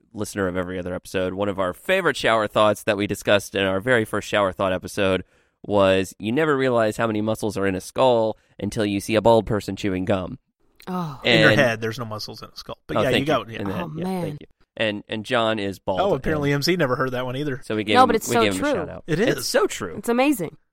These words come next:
Speaker 1: Absolutely.
Speaker 3: John was
Speaker 1: So
Speaker 3: the only bald person we could think of
Speaker 2: I
Speaker 3: at the
Speaker 2: can see it
Speaker 3: time.
Speaker 2: now.
Speaker 3: So.
Speaker 1: Well, and, and he was like our
Speaker 3: Yeah, he was our
Speaker 1: second
Speaker 3: one listener.
Speaker 1: confirmed
Speaker 3: <laughs>
Speaker 1: listener. <laughs>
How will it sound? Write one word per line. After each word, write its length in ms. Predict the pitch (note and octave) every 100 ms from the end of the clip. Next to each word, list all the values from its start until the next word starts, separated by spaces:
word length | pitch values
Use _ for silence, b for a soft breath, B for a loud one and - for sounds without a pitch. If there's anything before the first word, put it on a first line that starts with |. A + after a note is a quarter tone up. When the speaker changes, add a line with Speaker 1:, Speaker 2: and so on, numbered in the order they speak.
| _
Speaker 1:
Absolutely. 480 | - B2+ - C#3 -
Speaker 3:
John 220 | C#3 D#3+
was 100 | E3
Speaker 1:
So 60 | D#3
Speaker 3:
the 40 |
only 140 | D#3 D3+
bald 240 | C3+ C#3
person 240 | C#3 C#3+ C#3
we 80 | B2+
could 120 | A#2
think 160 | D3
of 80 | C3+
Speaker 2:
I 40 | A#2
Speaker 3:
at 40 |
the 60 | A#2
Speaker 2:
can 60 |
see 100 | -
it 40 | A2+
Speaker 3:
time. 100 | G#2+
Speaker 2:
now. 340 | B3+ C#4 G#3+ -
Speaker 3:
So. 280 | - G2+ G2+ _ -
Speaker 1:
Well, 140 | A#2+
and, 120 | A2
and 240 | G2+ G#2+ F#2+
he 100 | A#2
was 100 | G#2
like 140 | G2+
our 200 | G2+ F#2 G2+ - _ _
Speaker 3:
Yeah, 180 | C#3 A#2+
he 60 | B2+
was 120 | C#3+
our 40 | C#3
Speaker 1:
second 200 | B2+ C3
Speaker 3:
one 80 |
listener. 140 | A#2 A2+
Speaker 1:
confirmed 240 | B2 A2+
Speaker 3:
<laughs> 0 |
Speaker 1:
listener. 360 | A2 A#2+ C3+ D3
<laughs> 320 | G3+ - -